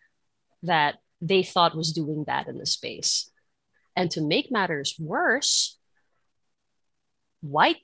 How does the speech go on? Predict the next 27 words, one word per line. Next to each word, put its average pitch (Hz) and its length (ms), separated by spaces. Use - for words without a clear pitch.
people 165 540
decided, 160 760
for 135 240
whatever 151 360
reason, 240 460
I'm 139 200
not 143 240
going 170 260
to 165 220
pretend 208 380
to 262 100
know 220 140
what 185 160
their 165 100
reasons 165 460
were, 143 180
jumped 202 380
in 220 360
on 190 180
that 175 260
discussion 160 720
and 185 300
may 277 220
or 254 120
may 202 300
not 180 280
have 147 220